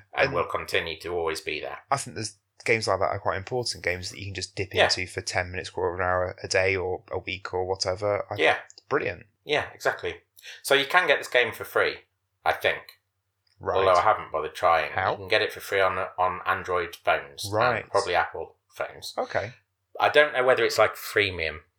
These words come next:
Speaker 1: or not,
Speaker 2: Right,
Speaker 1: whether
Speaker 2: okay.
Speaker 1: you can buy packs of games or whether you unlock games. I'm not really sure.
Speaker 2: I'm not sure from how you described it how it would translate to the smaller screen as well if you're trying to play it.
Speaker 1: I think it would be fine.
Speaker 2: Hmm.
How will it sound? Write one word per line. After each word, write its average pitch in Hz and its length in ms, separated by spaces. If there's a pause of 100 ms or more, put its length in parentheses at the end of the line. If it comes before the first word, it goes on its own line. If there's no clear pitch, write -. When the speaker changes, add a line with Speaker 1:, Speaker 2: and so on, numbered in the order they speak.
(220)
Speaker 1:
or 87 180
not, 85 280
Speaker 2:
Right, 85 280
Speaker 1:
whether 90 180
Speaker 2:
okay. 92 140
Speaker 1:
you 92 80
can 85 380 (500)
buy 92 320
packs - 400
of 85 120
games 87 540
or 87 140
whether 82 420 (440)
you 90 180
unlock 87 460
games. 90 340
I'm 85 180
not 95 160
really 87 220
sure. 104 320 (160)
Speaker 2:
I'm 160 80
not 240 120
sure 202 200
from 147 300
how 156 140
you 143 80
described 131 460
it - 80
how 104 240
it 80 80
would 95 100
translate 101 560
to 107 120
the 104 100
smaller 101 440
screen 110 440
as 85 160
well 123 140
if - 160
you're 104 80
trying 104 260
to - 120
play 101 260
it. - 240
Speaker 1:
I 135 60
think - 220
it 101 60
would 85 60
be 90 80
fine. 90 540 (280)
Speaker 2:
Hmm. 127 360